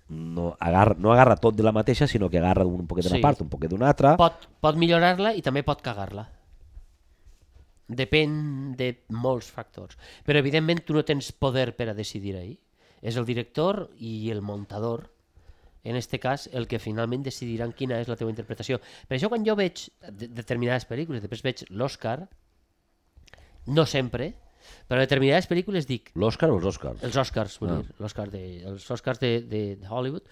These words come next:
Speaker 2: i després dius, realment en eixa pel·lícula tota la feina és del muntador. És a dir, l'actor ha fet ben poca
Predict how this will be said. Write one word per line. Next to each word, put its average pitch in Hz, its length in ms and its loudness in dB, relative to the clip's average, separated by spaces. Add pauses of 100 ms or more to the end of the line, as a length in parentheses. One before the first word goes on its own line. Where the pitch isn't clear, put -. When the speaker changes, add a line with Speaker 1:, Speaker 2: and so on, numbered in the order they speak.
(320)
Speaker 2:
i 151 80 -2
després 143 380 -4
dius, 120 300 -4 (420)
realment 151 500 0
en 127 160 0
eixa 143 320 2
pel·lícula 175 540 -6 (880)
tota 139 240 2
la 131 100 2
feina 139 300 -2
és 113 80 -2
del 110 100 -2
muntador. 101 520 -4 (360)
És 117 80 -6
a 131 40 0
dir, 123 120 0
l'actor 131 520 0
ha 117 100 -8
fet 131 180 -4
ben 120 220 -2
poca - 260 -8